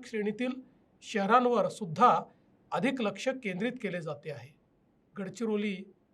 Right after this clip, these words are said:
ही स्टील सिटी, नागपूर हे संरक्षण हब, अमरावतीत टेक्स्टाईल क्लस्टर विकसित होत आहे. छत्रपती संभाजीनगर येथील ईव्ही उत्पादन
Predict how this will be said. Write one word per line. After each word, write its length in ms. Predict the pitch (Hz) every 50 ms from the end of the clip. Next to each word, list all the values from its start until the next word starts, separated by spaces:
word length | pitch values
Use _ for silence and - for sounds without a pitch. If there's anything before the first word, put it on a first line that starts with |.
| _ _ _
ही 80 | 214 202
स्टील 320 | - - - 247 269 254
सिटी, 520 | - - 208 165 - 175 160 160 160 160 - _ _ _ _ _ _ _ _
नागपूर 640 | 147 170 180 190 185 185 - - 214 220 220 214 214 214 - - _ _ _ _ _ _
हे 380 | - 190 202 202 202 202 - -
संरक्षण 600 | - - - 175 185 214 226 220 - - 226 180
हब, 260 | 135 156 160 151 151 - - _ _ _ _ _ _ _ _ _ -
अमरावतीत 540 | 175 180 185 196 214 214 208 214 226 233 220 - - - _ _ _ _ _ -
टेक्स्टाईल 460 | 190 190 - - - 254 262 254 254
क्लस्टर 440 | 254 226 - - - - 226 196 196 - - _ _ _ _ _ _ _ -
विकसित 420 | 135 185 - 247 233 247 277 285 277 - - _
होत 140 | 196 220 240 240 -
आहे. 220 | 147 123 123 143 135 - - _ _ _ _ _ _ _ _ _ _ _ -
छत्रपती 500 | - 240 233 254 233 202 226 - 240 226
संभाजीनगर 840 | - - 202 185 180 202 220 208 226 214 214 185 233 220 185 - - - - _ _ _ 170
येथील 340 | 190 196 196 247 247 254 - -
ईव्ही 200 | 202 196 196 240
उत्पादन 540 | 277 254 - - - - 240 233 226 180 -